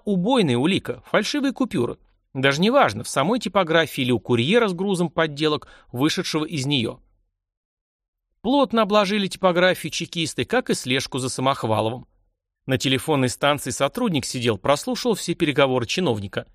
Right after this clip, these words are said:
Несколько дней прошло в напряжённой работе и безрезультатно. Боровков, сидевший на телефонной станции, фиксировал лишь короткие служебные переговоры. Начальство Матвея начало проявлять нетерпение.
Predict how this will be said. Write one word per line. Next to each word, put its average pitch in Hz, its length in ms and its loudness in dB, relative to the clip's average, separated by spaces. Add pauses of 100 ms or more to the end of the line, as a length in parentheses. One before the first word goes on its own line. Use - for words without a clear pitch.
(640)
Несколько 247 420 0
дней 262 160 2
прошло 233 340 0
в 202 60 0
напряжённой 196 520 2
работе 180 420 0
и 208 160 -4
безрезультатно. 175 880 0 (600)
Боровков, 214 600 2
сидевший 135 460 -2
на 127 80 2
телефонной 139 480 0
станции, 240 480 -2
фиксировал 233 540 0
лишь 196 200 -2
короткие 160 440 0
служебные 131 480 0
переговоры. 127 640 0 (640)
Начальство 131 560 0
Матвея 127 400 2
начало 127 340 -2
проявлять 120 460 0
нетерпение. 113 680 -2